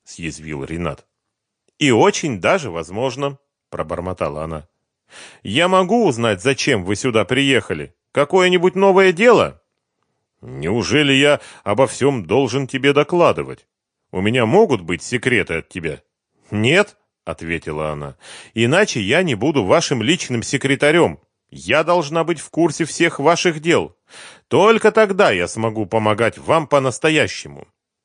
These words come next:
И не нужно меня бояться. Пока вы миллиардер, я вас не предам ни при каких обстоятельствах. А миллиардером вы будете всю оставшуюся жизнь.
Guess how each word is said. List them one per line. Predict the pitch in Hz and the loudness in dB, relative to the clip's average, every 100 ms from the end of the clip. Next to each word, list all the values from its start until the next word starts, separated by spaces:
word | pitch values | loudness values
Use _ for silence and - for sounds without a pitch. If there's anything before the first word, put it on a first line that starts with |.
| _ _ - | _ _ 0
И | 165 | 2
не | 202 226 | 4 4
нужно | 247 180 107 | 4 2 2
меня | 95 104 104 | 0 2 0
бояться. | 87 131 107 - - - _ _ _ _ | 0 0 0 -4 -14 -20 _ _ _ _
Пока | 151 160 190 147 | 0 2 2 2
вы | 92 160 139 | 2 -2 0
миллиардер, | 131 139 147 139 131 240 233 _ _ | 0 2 2 2 2 0 0 _ _
я | 80 110 185 | -6 0 2
вас | 190 180 175 | 2 0 0
не | 175 | -2
предам | 170 175 185 202 165 | 0 2 2 0 0
ни | 185 | -2
при | - 226 | -2 -2
каких | 214 185 175 | -2 -2 -2
обстоятельствах. | 180 - 190 190 143 - 69 - - - _ _ _ - - - _ | -2 0 0 4 2 -2 -18 -18 -20 -20 _ _ _ -20 -20 -20 _
А | 117 | -2
миллиардером | 117 120 113 123 113 131 214 143 92 | 0 2 2 2 2 4 4 4 0
вы | 147 | -2
будете | 156 175 165 175 | 0 -2 -2 -4
всю | 156 175 | -2 4
оставшуюся | 160 156 175 170 - 160 165 170 170 | 2 4 2 2 0 -2 -2 2 0
жизнь. | 151 175 92 73 | 2 0 0 -4